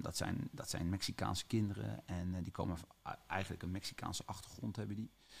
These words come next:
En die zijn dan heel slecht in hun, in, in, in Amerik-, in, in, in Engels, in, in, in hun taal. En dan gaat ze naar die kinderen toe en dan, en dan, dan gaat ze met die kinderen interviews houden en zo. En dan, ja, ja, wij, wij kunnen heel hard werken en, eh,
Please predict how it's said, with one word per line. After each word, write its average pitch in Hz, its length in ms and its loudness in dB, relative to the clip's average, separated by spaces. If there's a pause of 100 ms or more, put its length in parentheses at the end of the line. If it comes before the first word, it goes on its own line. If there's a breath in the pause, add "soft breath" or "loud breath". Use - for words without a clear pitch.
(380 loud breath)
En 120 120 4
die 117 80 8
zijn 110 160 6
dan 104 100 6
heel 123 200 8
slecht 117 440 4
in 98 320 6
hun, 98 320 6
in, 95 160 2
in, 101 200 6
in 110 180 6
Amerik-, 107 400 4
in, 98 200 2
in, 104 160 6
in 110 120 6
Engels, - 600 2
in, 87 120 4
in, 87 180 6
in 95 200 8
hun 98 240 6
taal. - 380 6 (680 loud breath)
En 113 240 8
dan 110 260 4 (260)
gaat - 280 0
ze - 80 6
naar 113 80 8
die 95 100 4
kinderen 117 420 6
toe 135 220 6
en 110 100 4
dan, 104 280 2
en 104 120 4
dan, 98 260 4 (340)
dan 92 140 -2
gaat 98 180 4
ze - 60 0
met - 80 0
die - 100 -12
kinderen 92 320 0
interviews 113 420 2
houden 104 340 2
en 101 80 2
zo. 104 220 2
En 107 60 2
dan, 101 140 2
ja, - 240 -4
ja, - 180 -10
wij, - 200 -6
wij - 160 -8
kunnen 87 240 0
heel 90 200 2
hard 80 220 -6
werken 117 560 -2 (120)
en, 92 260 0
eh, 95 60 2